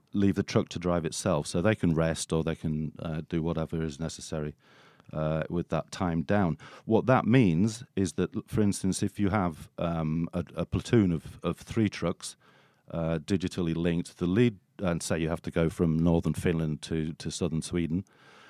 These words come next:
um, the lead truck can drive for eight hours. It can then become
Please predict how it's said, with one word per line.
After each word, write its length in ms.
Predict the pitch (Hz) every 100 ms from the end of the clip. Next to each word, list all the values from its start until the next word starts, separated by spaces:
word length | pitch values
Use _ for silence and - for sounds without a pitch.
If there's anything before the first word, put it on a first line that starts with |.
| - _ -
um, 520 | 92 92 92 87 82 - _ _ _ _ _ _ -
the 400 | 98 95 92 - _ _
lead 320 | 107 113 117 -
truck 420 | - 120 - -
can 180 | 98 90
drive 320 | 95 92 87
for 220 | - 87
eight 180 | 85 -
hours. 340 | 85 90 107
It 180 | - 101
can 160 | - 92
then 220 | 98 98
become 480 | 90 - 90 85